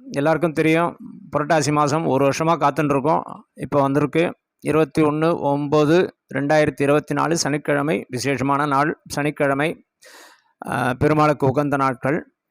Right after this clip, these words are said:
இருபத்தி எட்டு ஒன்பது ரெண்டாயிரத்தி இருபத்தி நாலு வந்து ஏகாதசி அன்னைக்கு வந்திருக்கு. ஏகாதசி பெருமாளுக்கு உகந்த நாள்.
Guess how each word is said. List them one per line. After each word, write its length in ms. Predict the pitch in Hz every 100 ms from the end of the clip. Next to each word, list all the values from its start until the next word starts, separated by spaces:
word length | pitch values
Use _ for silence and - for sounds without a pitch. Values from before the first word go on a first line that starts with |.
| _ _ - _ _ _ _
இருபத்தி 580 | - 156 196 214 - 214
எட்டு 460 | 196 - 208 202
ஒன்பது 500 | 175 190 190 185 196
ரெண்டாயிரத்தி 640 | 190 151 156 180 175 175 165
இருபத்தி 400 | 156 165 156 165
நாலு 240 | 156 160
வந்து 380 | 147 185 240 -
ஏகாதசி 800 | 139 139 165 214 220 214 190 185
அன்னைக்கு 300 | 165 160 156
வந்திருக்கு. 320 | 156 127 120
ஏகாதசி 640 | 98 117 165 196 190 180 208
பெருமாளுக்கு 560 | 156 151 214 208 208 208
உகந்த 280 | 175 175 151
நாள். 300 | 120 92